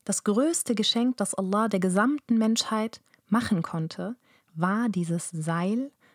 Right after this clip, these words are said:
das er herablässt, um uns einen Weg wieder nach oben zu verschaffen. Und das ist der Koran, subhanallah.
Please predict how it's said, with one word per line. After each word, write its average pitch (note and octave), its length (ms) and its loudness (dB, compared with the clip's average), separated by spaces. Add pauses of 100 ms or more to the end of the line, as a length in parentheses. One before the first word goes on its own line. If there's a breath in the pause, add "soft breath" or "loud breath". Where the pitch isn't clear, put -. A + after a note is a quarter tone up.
das - 160 -2
er - 180 -6
herablässt, G3+ 800 -4 (160)
um F#3+ 160 4
uns C4+ 440 0 (500 soft breath)
einen G3+ 340 4
Weg A#3+ 300 0
wieder F#3+ 220 0
nach F#3 180 -2
oben G#3 320 0
zu - 120 -8
verschaffen. E3 680 -8 (1000)
Und F3+ 120 0
das A3 180 2
ist - 160 -2
der G#3 80 0
Koran, G3+ 600 -2 (160)
subhanallah. F#3+ 960 -2